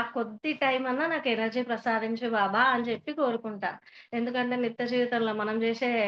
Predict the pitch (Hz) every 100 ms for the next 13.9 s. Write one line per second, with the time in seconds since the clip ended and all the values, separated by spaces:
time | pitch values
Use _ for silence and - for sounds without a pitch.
0 | 202 220 220 233 233 240 220 226 254 262
1 | 233 233 220 220 220 226 214 226 226 202
2 | 185 196 311 - _ _ _ _ _ 254
3 | 254 269 254 254 240 240 233 233 220 220
4 | - 220 208 185 185 294 - _ _ -
5 | 226 233 233 254 302 269 233 214 202 208
6 | 208 214 214 247 254 208 220 233 214 208
7 | 220 233 220 214 233 220 262 269 226 220
8 | 220 202 208 214 240 247 214 - 190 190
9 | - - 214 - 226 233 240 262 359 -
10 | 202 220 226 262 247 247 226 226 240 285
11 | 233 196 208 196 190 185 180 - _ _
12 | _ _ - 226 226 208 233 214 208 226
13 | 233 226 226 233 233 208 208 202 262